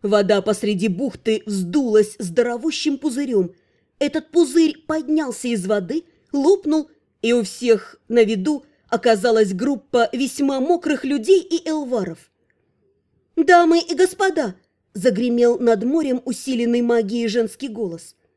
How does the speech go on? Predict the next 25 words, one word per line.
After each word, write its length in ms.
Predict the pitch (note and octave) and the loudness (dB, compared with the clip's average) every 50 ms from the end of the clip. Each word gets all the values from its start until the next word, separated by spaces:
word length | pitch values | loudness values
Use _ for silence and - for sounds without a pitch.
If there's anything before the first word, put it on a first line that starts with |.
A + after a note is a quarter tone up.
| _ _ _ _ _ _ | _ _ _ _ _ _
"С 140 | - - - | -14 -10 0
вами 340 | D#4 E4 D#4 D4+ D4 D4 D4 | 2 2 2 4 2 0 0
говорят 460 | A#3 C#4+ C#4 C#4+ C#4+ E4+ F#4+ G4+ G4 - - _ _ _ | 0 0 0 2 2 2 2 0 0 -4 -14 _ _ _
практиканты 840 | - E4+ E4 E4 - - F#4+ G4 F#4+ F4 D#4 C4 - - C4+ C4 - - | 0 0 0 0 2 0 2 2 2 -2 -2 -2 -4 -6 -8 -8 -8 -10
с 60 | - | -4
факультета 640 | - D#4+ D#4+ - E4+ F4 F4 F4 F#4 F4+ F4+ F4 | -4 -4 0 2 2 0 2 2 0 0 0 -4
самоубийц. 680 | - - F#4 E4 G4 G#4 F#4+ D#4 D#4 B3+ G3+ - - - _ _ _ _ _ _ | -2 2 4 4 6 4 4 2 -2 -4 -4 -8 -12 -20 _ _ _ _ _ _
Тьфу 200 | - D4+ - B4 - | 0 0 0 0 0
ты, 220 | D4 B3+ G#3+ - _ _ _ _ | -4 -4 -4 -6 _ _ _ _
зараза, 600 | G#3 G#3+ F#4 D#4 C4 A3 G3 F#3 F3 G3 F#3 - _ _ _ _ | 0 0 2 2 2 0 -2 -2 -2 -4 -4 -6 _ _ _ _
с 100 | - - | -20 -4
факультета 680 | - A4 G4 G4 G4 G#4 F4+ F4+ F4 F#4 - - E4+ C#4+ | 0 0 2 4 4 4 4 4 2 2 2 2 -2 -2
боевой 460 | C#4 F#4 F#4 F#4 F#4 F4+ F#4 F#4 F#4+ | 2 4 6 6 6 6 6 4 4
магии. 540 | G4 G4 F4+ C#4 G3+ E3+ F#3 F3+ E3+ E3 - _ _ _ _ _ _ _ _ _ | 4 2 0 -2 -4 -6 -6 -6 -6 -6 -10 _ _ _ _ _ _ _ _ _
Сохраняйте 680 | _ - - F4 - F4+ F4 D#4+ D#4+ E4 D#4+ D#4+ - E4+ | _ 0 0 2 4 4 2 4 4 2 2 2 0 -2
спокойствие 760 | - - - E4 D#4 D#4 - C#4+ C#4 - - - E4+ F#4 G4+ G4+ - _ _ _ _ _ | -2 0 0 -2 -2 0 -4 -6 -6 -6 -8 -2 0 0 0 0 -6 _ _ _ _ _
и 100 | E4 D#4+ | 4 6
не 140 | E4 E4 E4 | 6 6 6
калечьте 520 | D#4+ D#4+ D4 C#4 D#4 G4 F#4 - - F4+ D4+ | 4 2 2 4 4 4 2 2 -2 -2 -2
Гройнов. 460 | A#3 C#4+ C#4 B3 A3+ G#3+ G#3+ G#3+ - _ _ _ _ _ _ _ _ | 0 2 2 4 2 2 -2 -6 -6 _ _ _ _ _ _ _ _
Это 240 | - E4 D#4+ - F4+ | -2 0 2 4 2
полезная 640 | F4+ - - G4 G4+ F#4+ F4+ C#4+ A#3 A#3 B3+ B3+ B3+ | 2 2 0 4 4 4 4 2 2 2 2 2 2
в 60 | - | 2
хозяйстве 540 | - D4 C4+ A3+ E4 G4 G4 - D4+ D#4 C4 | 2 2 2 4 4 2 2 2 -2 -4 -2
зверушка. 600 | A#3 C#4 C#4 A#3+ G#3+ G3+ - - - A3 G3+ | -2 -2 0 0 0 -2 -2 -6 -8 -8 -8